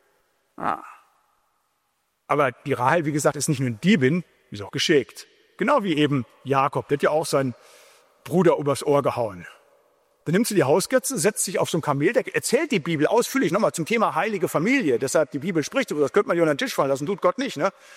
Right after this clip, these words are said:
Nimmt sie die Hausgötze, packt sie unter den Kamel, setzt, setzt sich über den Sattel drüber. Jetzt kommt der Vater und sagt, "So, jetzt muss ich dich auch noch durchsuchen." Da sagt die, "Ja, kannst du ja gerne machen, aber es geht mir nach der Frauenweise." Lüge.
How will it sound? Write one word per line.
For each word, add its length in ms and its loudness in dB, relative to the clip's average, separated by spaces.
Nimmt 200 2
sie 60 -4
die 120 2
Hausgötze, 520 2
packt 200 -2
sie 120 0
unter 160 4
den 100 0
Kamel, 300 0
setzt, 240 -4
setzt 300 2
sich 160 -4
über 160 2
den 140 2
Sattel 280 2
drüber. 320 -2
Jetzt 180 -8
kommt 180 0
der 120 2
Vater 400 -2
und 100 0
sagt, 300 -2
"So, 240 4
jetzt 160 -2
muss 120 2
ich 60 2
dich 160 0
auch 100 0
noch 140 0
durchsuchen." 460 0
Da 80 -2
sagt 220 -2
die, 80 -2
"Ja, 180 0
kannst 280 -2
du 40 -2
ja 80 6
gerne 240 0
machen, 240 0
aber 240 0
es 200 -2
geht 260 -2
mir 100 2
nach 220 2
der 160 -2
Frauenweise." 1040 -4
Lüge. 460 0